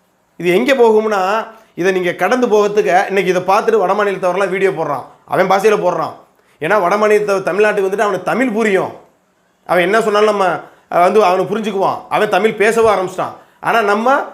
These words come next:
தாய்மொழி தமிழை தவிர நம்ம வேற எதுவுமே இது வேணாம்னு நம்ம நினைக்கிறோம். ஆனா அவன் பேசுற பாஷை நமக்கு புரியாது. என்ன பண்ணுவேன்? அவன் வீடியோ போடுறான், ஏழு ஒத்தாள் போறேன்னு வந்து நீ அடிச்சுட்டே விட்டுட்டேல்ல, நாங்களும் பார்த்துக்கிறேன்டா அப்படிங்கிறேன். இது வந்து என்ன ஆகும்னா மொழி பிரச்சனையா மாறும்.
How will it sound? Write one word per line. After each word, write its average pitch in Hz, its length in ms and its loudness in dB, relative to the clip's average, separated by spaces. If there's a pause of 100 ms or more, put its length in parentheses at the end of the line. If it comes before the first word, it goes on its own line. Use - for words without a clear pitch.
(100)
தாய்மொழி 208 380 2
தமிழை 196 240 0
தவிர 202 200 0
நம்ம 185 280 -2 (200)
வேற 185 160 0
எதுவுமே 202 200 2
இது 202 160 2
வேணாம்னு 185 320 0
நம்ம 175 100 -2
நினைக்கிறோம். 160 480 -4
ஆனா 214 360 0 (180)
அவன் 226 240 2
பேசுற 220 260 2
பாஷை 196 200 -2
நமக்கு 196 340 -2
புரியாது. 143 340 -6 (1160)
என்ன 214 220 0
பண்ணுவேன்? 233 260 2
அவன் 233 240 0
வீடியோ 254 220 0
போடுறான், 196 360 -4 (360)
ஏழு 180 260 0
ஒத்தாள் 202 320 0
போறேன்னு 190 260 0
வந்து 180 540 -2 (140)
நீ 165 120 -6
அடிச்சுட்டே 185 400 0
விட்டுட்டேல்ல, 170 460 0 (720)
நாங்களும் 175 360 -2
பார்த்துக்கிறேன்டா 175 400 0
அப்படிங்கிறேன். 143 340 -6
இது 175 180 -4
வந்து 202 160 2
என்ன 202 220 0
ஆகும்னா 180 520 0
மொழி 185 160 0
பிரச்சனையா 175 460 -4
மாறும். 143 380 -4